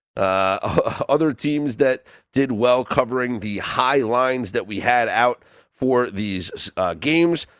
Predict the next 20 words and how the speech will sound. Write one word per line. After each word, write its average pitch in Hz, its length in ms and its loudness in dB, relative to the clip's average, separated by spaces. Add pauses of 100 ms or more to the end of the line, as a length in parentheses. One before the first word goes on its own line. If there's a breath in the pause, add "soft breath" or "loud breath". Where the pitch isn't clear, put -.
(180 soft breath)
Uh, 95 260 0
Cowboys 127 480 0
covered 117 360 -2
four 127 220 2
and 107 60 -2
a 104 100 2
half 123 220 0
easily 120 460 -4
against 95 340 -4
the - 80 -16
Panthers. 147 640 -2 (300 soft breath)
It 110 140 -2
was 107 340 -2
the 92 200 -10
Chiefs 185 460 -2
covering 160 480 0
the 117 60 -4
seven 151 480 0
against 95 340 -6
the - 120 -20